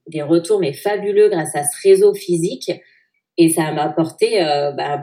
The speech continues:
beaucoup par rapport à, à ce que je soupçonnais et par rapport au réseau di-, au réseau digital de ce que, voilà, tout le monde peut, peut avoir aujourd'hui. Moi, c'est le réseau physique qui m'a beaucoup apporté aujourd'hui.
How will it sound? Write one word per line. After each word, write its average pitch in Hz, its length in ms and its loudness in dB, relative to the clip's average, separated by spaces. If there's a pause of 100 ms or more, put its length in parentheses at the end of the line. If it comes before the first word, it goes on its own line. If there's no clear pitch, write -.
(100)
beaucoup 202 440 -2
par 175 160 -2
rapport 170 360 -2
à, 151 480 -8
à 165 60 -4
ce 160 80 -10
que 185 100 4
je 175 120 4
soupçonnais 190 560 -2
et - 40 -4
par 143 140 -8
rapport 190 300 0
au 160 80 0
réseau 165 320 -2
di-, 165 240 -8
au 151 100 -8
réseau 165 360 0
digital 165 580 -6
de 151 180 -8
ce 143 100 -18
que, 143 360 -10
voilà, 160 260 -8
tout - 180 -12
le 165 100 -4
monde 170 140 -6
peut, 151 400 -8 (800)
peut 190 120 2
avoir 185 320 4
aujourd'hui. 185 480 2
Moi, 214 260 -4
c'est 220 140 -6
le 165 80 -4
réseau 175 240 0
physique 190 320 -6
qui 185 140 -10
m'a 147 160 -6
beaucoup 160 280 -10
apporté 147 420 -10
aujourd'hui. - 360 -18